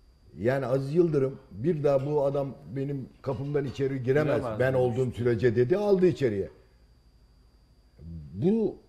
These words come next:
Speaker 1: dengesizlikleri de anlamıyorum Fenerbahçe. Mehmet Ali Aydınlar için neler dendi, şimdi onunla sponsorluk anlaşması yaptı mesela.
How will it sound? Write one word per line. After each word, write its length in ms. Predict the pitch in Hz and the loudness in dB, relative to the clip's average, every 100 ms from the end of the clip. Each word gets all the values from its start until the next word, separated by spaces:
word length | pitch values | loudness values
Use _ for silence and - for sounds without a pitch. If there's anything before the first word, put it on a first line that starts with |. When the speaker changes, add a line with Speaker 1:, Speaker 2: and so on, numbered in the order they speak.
| _ | _
Speaker 1:
dengesizlikleri 920 | 85 127 143 160 - 151 139 - 170 175 | 0 2 4 2 0 -4 -6 -2 -2 2
de 60 | |
anlamıyorum 480 | 165 165 175 127 98 | 2 2 2 0 0
Fenerbahçe. 520 | 101 95 92 92 113 | -4 -4 -4 -6 -6
Mehmet 300 | 113 151 175 | -4 -2 0
Ali 140 | 175 170 | 2 4
Aydınlar 400 | 165 156 165 156 | 4 2 0 0
için 260 | 139 147 | -2 -2
neler 320 | 151 160 156 | 2 2 2
dendi, 280 | 127 120 170 | 0 -2 -4
şimdi 200 | - 160 | -6 -2
onunla 220 | 156 160 | -2 -2
sponsorluk 600 | 147 - 165 139 156 156 147 | -6 -2 -2 2 0 0 -2
anlaşması 520 | 143 139 - 131 131 | -2 -2 -2 -4 -2
yaptı 280 | 110 - 104 | -4 -4 -4
mesela. 420 | 95 104 85 | -2 -2 -6